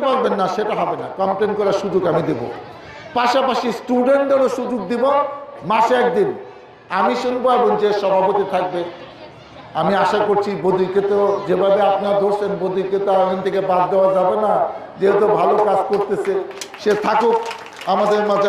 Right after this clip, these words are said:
আপনাদের মাঝে কিছু ভালো কাজ করুক। আমরা তো চাই যে ভালো কাজ করেই প্রতিষ্ঠানে উন্নয়ন করতে হবে। আর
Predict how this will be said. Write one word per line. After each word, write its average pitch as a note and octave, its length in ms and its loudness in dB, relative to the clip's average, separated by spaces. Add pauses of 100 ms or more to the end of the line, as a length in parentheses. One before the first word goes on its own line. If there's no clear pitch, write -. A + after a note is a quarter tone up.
আপনাদের G3+ 420 0
মাঝে F#3+ 200 2 (460)
কিছু G3+ 200 -2 (140)
ভালো G3+ 180 4 (560)
কাজ F#3+ 160 6 (160)
করুক। G3+ 260 4 (640)
আমরা F3+ 180 0 (100)
তো G3 40 0 (140)
চাই F#3 140 4 (100)
যে F#3 60 2 (100)
ভালো F3+ 140 2 (120)
কাজ F3+ 140 0 (140)
করেই G3 260 4 (440)
প্রতিষ্ঠানে F#3 500 -4 (100)
উন্নয়ন F3+ 380 0
করতে - 260 -2
হবে। D3 180 0 (1600)
আর F#3+ 160 2